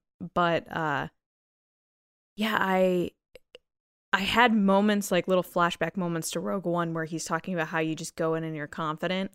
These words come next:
because they're all really nervous in Rogue One about going in.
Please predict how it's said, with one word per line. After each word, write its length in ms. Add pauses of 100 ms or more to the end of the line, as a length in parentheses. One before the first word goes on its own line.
(420)
because 640 (240)
they're 460
all 240
really 260
nervous 500
in 60
Rogue 320
One 300
about 260
going 320
in. 280